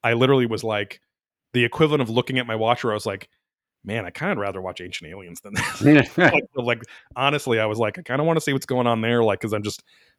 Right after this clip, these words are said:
Speaker 1: the, the episodes are getting a little monotonous, these last few, so.
Speaker 2: Yeah.
Speaker 1: Um, but, uh, yeah, they, they got some, some big daddy bears coming to the ranch with drills and Thomas. I, this is, like, the third episode. He started off with a little,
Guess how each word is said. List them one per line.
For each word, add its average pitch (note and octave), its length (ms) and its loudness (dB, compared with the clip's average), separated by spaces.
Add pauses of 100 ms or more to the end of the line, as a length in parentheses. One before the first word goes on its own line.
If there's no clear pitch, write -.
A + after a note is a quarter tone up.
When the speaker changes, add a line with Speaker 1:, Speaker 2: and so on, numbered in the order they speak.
Speaker 1:
the, A2 240 2
the A2 240 0
episodes A#2 380 0
are G#2 40 0
getting G2+ 200 -4
a G2+ 40 -4
little G2 180 -2
monotonous, F#2+ 500 -6
these G2+ 160 -8
last F2+ 260 -4
few, D2+ 300 -8
so. D#2+ 320 -2 (160)
Speaker 2:
Yeah. G#2 140 2 (240)
Speaker 1:
Um, F2+ 600 -2 (760)
but, - 320 2
uh, A#2+ 480 6
yeah, B2+ 160 2
they, B2 160 -2
they D#3+ 160 2
got F#3 240 2
some, C#3+ 300 0 (360)
some C3+ 180 4
big D3 220 2
daddy C#3 280 2
bears C#3+ 400 6
coming C#3+ 260 4
to C3+ 60 6
the C3 100 2
ranch C3 340 0
with A#2 160 -4
drills B2 480 6
and A2 140 -4
Thomas. B2 500 2
I, C3+ 140 -2
this D3 160 2
is, A#3+ 60 0
like, A#3+ 120 0
the D#3 80 2
third D3 220 6
episode. B2+ 340 2
He A2+ 60 0
started B2 320 2
off A#2 180 4
with A#2 120 0
a A#2 40 2
little, A2+ 400 0